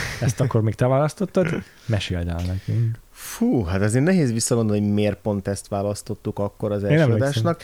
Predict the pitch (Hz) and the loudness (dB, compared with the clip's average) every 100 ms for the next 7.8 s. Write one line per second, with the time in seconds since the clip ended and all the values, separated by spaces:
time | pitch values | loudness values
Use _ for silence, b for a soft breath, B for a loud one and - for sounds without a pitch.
0 | B - 147 190 180 170 190 170 143 127 | B -2 0 2 2 2 2 2 4 2
1 | 117 - - - - 156 156 - 131 123 | 0 -10 -20 -20 0 2 4 4 4 6
2 | 113 113 - 113 117 120 123 113 107 113 | 6 4 2 -2 0 0 2 4 4 4
3 | 113 110 104 110 - 117 110 120 110 110 | 4 4 4 2 2 -2 0 0 2 2
4 | 113 104 113 110 101 110 110 - 110 104 | 2 2 0 0 0 2 0 0 0 2
5 | 101 98 113 98 101 101 101 98 98 95 | 0 0 0 2 0 2 2 2 0 0
6 | 98 90 95 - 101 98 - 95 95 - | 0 -2 -4 -2 -2 -2 -2 -6 -6 -6
7 | 92 92 95 95 92 95 - | -6 -4 -6 -8 -10 -8 -2